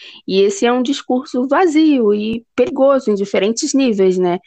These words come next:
Porque você diz pra pessoas com baixa estima que elas ainda não são dignas de serem amadas,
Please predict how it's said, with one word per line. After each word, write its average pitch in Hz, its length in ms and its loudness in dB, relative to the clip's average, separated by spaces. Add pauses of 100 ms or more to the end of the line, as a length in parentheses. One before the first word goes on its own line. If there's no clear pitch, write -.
(260)
Porque 190 260 -6
você 190 280 -2
diz 196 220 -6
pra 214 120 -6
pessoas 202 520 -2
com 208 300 -6
baixa 202 360 -2
estima 214 500 -4
que 226 140 -4
elas 208 240 2
ainda 220 260 0
não 214 160 0
são 277 220 -2
dignas 208 560 -2
de 170 100 -8
serem 165 420 -4
amadas, 139 600 -4